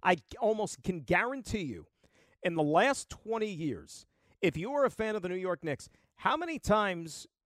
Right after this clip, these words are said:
in the last two decades did they have a record this good at the All-Star break? Maybe once? Twice tops? Right?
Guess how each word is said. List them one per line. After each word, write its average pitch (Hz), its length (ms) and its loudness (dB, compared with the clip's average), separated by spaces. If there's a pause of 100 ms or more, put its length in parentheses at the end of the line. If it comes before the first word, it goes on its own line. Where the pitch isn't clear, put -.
(140)
in 170 100 -2
the 165 60 4
last 208 280 2
two 208 120 -6
decades 160 600 -4
did 156 180 -6
they 160 120 2
have 170 140 -2
a 160 100 -4
record 135 580 -4
this - 240 -2
good 143 260 -4
at 117 80 -8
the 120 120 -8
All-Star 117 380 -6
break? 76 340 -20 (920)
Maybe 151 320 -8
once? 143 600 -10 (580)
Twice 147 540 -4
tops? - 600 -6 (480)
Right? 220 240 6